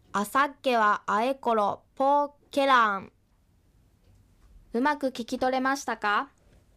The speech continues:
Speaker 2: それではもう一度発音します。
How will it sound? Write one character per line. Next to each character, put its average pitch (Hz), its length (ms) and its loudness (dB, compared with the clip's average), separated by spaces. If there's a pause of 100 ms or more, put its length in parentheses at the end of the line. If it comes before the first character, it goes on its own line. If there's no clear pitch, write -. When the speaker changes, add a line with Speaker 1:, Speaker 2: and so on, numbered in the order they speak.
(160)
Speaker 2:
そ 226 200 -6
れ 247 120 0
で 269 140 0
は 233 320 0
も 214 140 -4
う 247 80 0
一 262 200 -6
度 269 120 0
発 262 260 -6
音 254 180 -2
し - 140 -6
ま 240 280 0
す。 - 140 -18